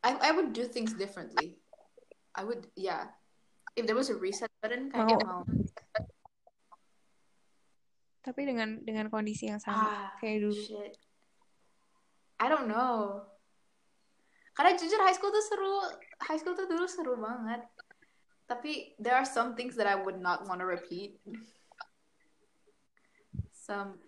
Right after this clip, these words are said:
Speaker 1: some
Speaker 2: <laughs>
Speaker 1: conditions that I would not wanna repeat in high school.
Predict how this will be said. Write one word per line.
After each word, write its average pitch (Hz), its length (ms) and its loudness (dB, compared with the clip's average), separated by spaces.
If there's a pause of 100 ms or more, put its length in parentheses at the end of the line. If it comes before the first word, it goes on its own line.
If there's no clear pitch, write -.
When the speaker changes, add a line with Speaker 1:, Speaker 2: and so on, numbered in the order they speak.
(320)
Speaker 1:
some - 500 2
Speaker 2:
<laughs> - 80 -20 (800)
Speaker 1:
conditions 247 720 0
that 190 80 0
I 202 80 0
would 190 240 -2
not 170 240 0
wanna 190 240 -6
repeat 185 480 -8
in - 20 -12
high 180 220 -8
school. 214 480 -6